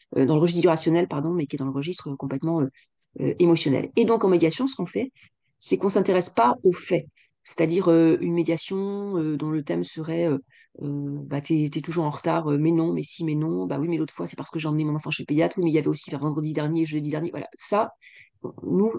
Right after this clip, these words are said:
en médiation, ça nous sert à rien et on n'a pas besoin de médiateur pour ça. Ce qui nous intéresse, nous, c'est de passer des faits aux effets, c'est-à-dire à qu'est-ce que ça fait aux personnes, le fait que, euh, comme dans l'exemple là, le, le, les, les restitutions, les rapports, les, les attendus ne soient pas conformes à ce que la,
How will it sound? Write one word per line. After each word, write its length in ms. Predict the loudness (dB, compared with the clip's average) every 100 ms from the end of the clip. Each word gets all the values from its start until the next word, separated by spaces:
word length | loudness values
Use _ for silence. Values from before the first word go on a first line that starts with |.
| -6
en 100 | 0
médiation, 580 | 4 4 2 -4 -6 -8 -14 -16
ça 160 | -4 0
nous 80 | 0
sert 160 | 0
à 100 | 0
rien 280 | 0 0 0
et 80 | -4
on 40 | -4
n'a 100 | -2
pas 140 | -2
besoin 220 | 0 0
de 60 | 0
médiateur 360 | 0 -2 -4
pour 160 | -10 -14
ça. 140 | -14 -16 -20 -20 -20 -20 -16
Ce 120 | -4
qui 100 | 0
nous 120 | 4
intéresse, 500 | 4 4 4 2 2
nous, 200 | 0 0 -4
c'est 280 | -6 0 2
de 160 | 4 2
passer 320 | 2 -2 0
des 140 | 0
faits 340 | 0 -6 -6 -6 _ -20 _ _ _ 4
aux 120 | 4
effets, 560 | 6 2 2 -2 -2 -8
c'est-à-dire 560 | -12 0 2 4 2 0
à 220 | -4 -4 -6 _ 0
qu'est-ce 240 | 2 2
que 80 | 0
ça 140 | 0
fait 160 | 2 2
aux 80 | 4
personnes, 540 | 2 2 2 2 -2 _ _ _ -2
le 80 | 0
fait 260 | 4 2 6
que, 120 | 8
euh, 640 | 10 10 8 6 6 2 0
comme 160 | -2
dans 80 | 0
l'exemple 400 | 0 -2 -2 -2
là, 160 | -2 0
le, 160 | -2
le, 380 | -2 -4 -4 -6
les, 160 | -8 -10
les 140 | -10 -10
restitutions, 640 | -10 -10 -14 -10 -4 0
les 120 | 0
rapports, 480 | 0 -2 -2 -2 -2
les, 160 | -4 -4
les 160 | -2
attendus 420 | -2 -4 -4 -4 -4
ne 60 |
soient 220 | -6 -6
pas 180 | -4 -4
conformes 380 | -2 -2 0 -2
à 40 |
ce 80 | -4
que 80 | -6
la, 240 | -8 -10